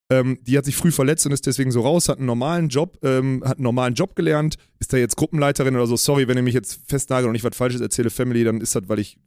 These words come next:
weil wir nicht viel Kontakt haben, aber so im Wesentlichen. Worauf ich aber eigentlich hinaus will, ist, meine Schwester, also Pia, ist die,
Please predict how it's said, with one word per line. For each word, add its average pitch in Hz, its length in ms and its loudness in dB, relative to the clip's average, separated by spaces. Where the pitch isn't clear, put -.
weil 104 120 -6
wir 107 60 -4
nicht - 140 -4
viel 123 160 -4
Kontakt - 320 -4
haben, 120 220 0
aber 107 180 0
so 120 160 2
im 113 80 0
Wesentlichen. 113 320 0
Worauf 151 200 0
ich 151 80 -2
aber 143 100 2
eigentlich 143 160 0
hinaus 147 300 2
will, 131 100 4
ist, - 280 0
meine 120 180 0
Schwester, 117 520 0
also 107 260 -2
Pia, 87 400 0
ist - 280 0
die, 151 340 2